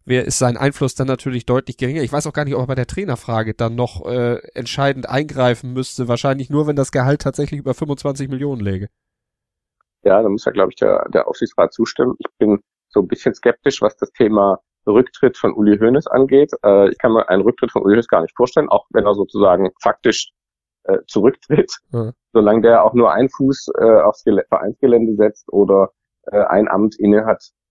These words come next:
Speaker 2: wird der natürlich immer noch, äh, mitmischen.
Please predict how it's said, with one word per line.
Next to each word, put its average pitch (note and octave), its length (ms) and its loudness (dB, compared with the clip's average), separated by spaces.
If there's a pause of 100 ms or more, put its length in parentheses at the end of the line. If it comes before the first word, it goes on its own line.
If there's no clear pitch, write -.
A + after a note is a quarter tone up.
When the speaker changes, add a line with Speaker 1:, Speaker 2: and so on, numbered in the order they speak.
(100)
Speaker 2:
wird - 220 -2
der G2+ 140 6
natürlich G2 540 0 (380)
immer A#2 200 4
noch, G2+ 260 2 (300)
äh, E2 360 4 (180)
mitmischen. C#3 680 0